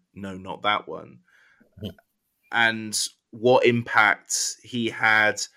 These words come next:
Speaker 1: on the theatre that <laughs> and the drama that was this game. But thirty-three seconds in,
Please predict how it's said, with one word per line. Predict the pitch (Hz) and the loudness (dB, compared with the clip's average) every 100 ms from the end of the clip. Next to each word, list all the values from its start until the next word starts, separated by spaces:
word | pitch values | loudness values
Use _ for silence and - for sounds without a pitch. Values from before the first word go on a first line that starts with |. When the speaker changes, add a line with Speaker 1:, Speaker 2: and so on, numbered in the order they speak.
| _ _ _ _ - | _ _ _ _ -2
Speaker 1:
on | 113 110 | -2 0
the | 113 | 2
theatre | 117 - 147 139 127 110 90 - | 0 4 8 8 6 -2 -4 -4
that | 107 - - 123 | -4 -4 -6 -8
<laughs> | - | -4
and | 170 117 | -4 0
the | 117 | -2
drama | - 123 131 123 101 92 _ _ _ | 2 8 8 8 4 -10 _ _ _
that | - 90 | -4 -2
was | 104 101 101 | 0 0 -2
this | 98 - | -6 -2
game. | - 110 101 95 92 90 _ _ _ _ _ _ _ _ | 0 2 0 -4 -12 -20 _ _ _ _ _ _ _ _
But | 117 107 - - | 4 4 4 2
thirty-three | 143 139 104 120 113 | 6 8 6 2 0
seconds | 104 107 - 101 101 | 2 -2 -2 -4 0
in, | 101 98 92 | 2 0 -4